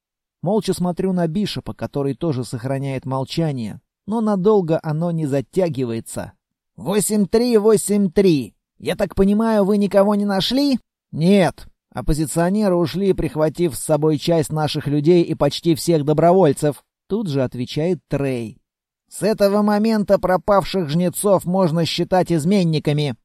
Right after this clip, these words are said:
жестко говорит Бишоп, а затем спрашивает: «Какие потери мы понесли?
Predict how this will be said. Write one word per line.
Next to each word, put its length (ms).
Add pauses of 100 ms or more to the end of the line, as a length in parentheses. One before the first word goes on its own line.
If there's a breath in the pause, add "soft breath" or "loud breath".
(280)
жестко 500
говорит 460
Бишоп, 500
а 100
затем 360
спрашивает: 840 (380)
«Какие 320
потери 480
мы 180
понесли? 640